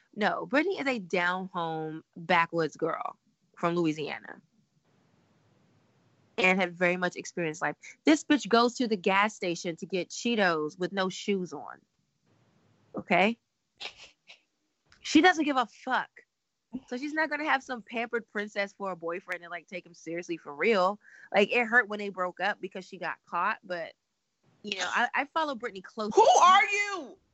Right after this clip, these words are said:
Speaker 1: <laughs> I'm sorry. I've gone down a rabbit hole. I love to talk about Britney Spears. I'll just, I'll back it on up. <laughs> I'll just say,
Speaker 2: God.
Speaker 1: Wade Robson was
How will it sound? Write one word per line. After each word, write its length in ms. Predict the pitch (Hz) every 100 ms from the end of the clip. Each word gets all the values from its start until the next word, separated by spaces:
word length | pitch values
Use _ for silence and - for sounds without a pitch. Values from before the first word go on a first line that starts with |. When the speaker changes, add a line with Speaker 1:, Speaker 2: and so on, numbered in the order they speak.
| - - -
Speaker 1:
<laughs> 80 | - 480 466 427 - 784 _ - - - - _ - - - - - - _ - - - - - - - - - - - - - _ - -
I'm 180 | 339 339 -
sorry. 280 | 302 277 262
I've 160 | 285
gone 240 | 277 277 269
down 160 | 247
a 60 | 233
rabbit 360 | 208 196 214 220
hole. 320 | 180 - 156 _ _ _ _ - - - - - - -
I 100 | 294
love 200 | 311 285
to 100 | 311
talk 200 | 294 262
about 240 | 247 240
Britney 280 | 240 214 247
Spears. 460 | - 214 185 180 -
I'll 180 | 202 233
just, 240 | 226 233 190 _ _ -
I'll 120 | 202
back 280 | 196 220 294
it 80 | 302
on 160 | 311
up. 220 | 262 - _ _ _
<laughs> 260 | _ _ 277 - 587 587 508 415 -
I'll 140 | 349 -
just 160 | 359 - _
say, 280 | 285 220 247 - 277 -
Speaker 2:
God. 460 | 269 247 233 220 240
Speaker 1:
Wade 320 | 285 302 339 277
Robson 500 | 277 277 277 262
was 120 | 247